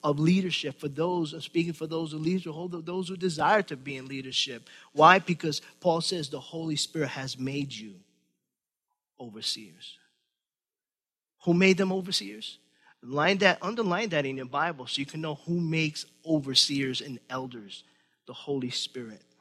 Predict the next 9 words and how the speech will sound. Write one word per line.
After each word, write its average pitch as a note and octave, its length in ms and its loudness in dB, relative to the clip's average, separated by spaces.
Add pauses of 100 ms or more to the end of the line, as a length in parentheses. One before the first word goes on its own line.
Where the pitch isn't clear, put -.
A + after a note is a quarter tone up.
(920)
The D#3 100 2
Holy F#3+ 300 4
Spirit G3+ 400 2
does. G#2 380 -8 (760)
Now, D3 80 0
there F#3 160 12
are F3 60 8
those F#3 320 10
who, D3 240 4